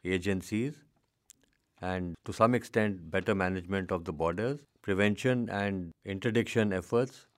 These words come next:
along known routes, control measures at export points, improved interdepartmental coordination, identification and eradication of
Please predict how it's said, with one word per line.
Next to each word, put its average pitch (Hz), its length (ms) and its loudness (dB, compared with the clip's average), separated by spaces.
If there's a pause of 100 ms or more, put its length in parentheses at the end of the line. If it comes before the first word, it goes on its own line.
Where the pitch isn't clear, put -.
(120)
along 98 360 4
known 101 300 2
routes, 101 420 -2 (540)
control 110 380 4
measures 107 500 4
at 101 180 2
export 92 480 -4
points, 117 440 -2 (340)
improved 110 680 -2 (640)
interdepartmental 98 1400 0
coordination, 95 800 -2 (800)
identification 107 1080 0 (460)
and 95 200 -2
eradication 101 800 2
of 101 300 -2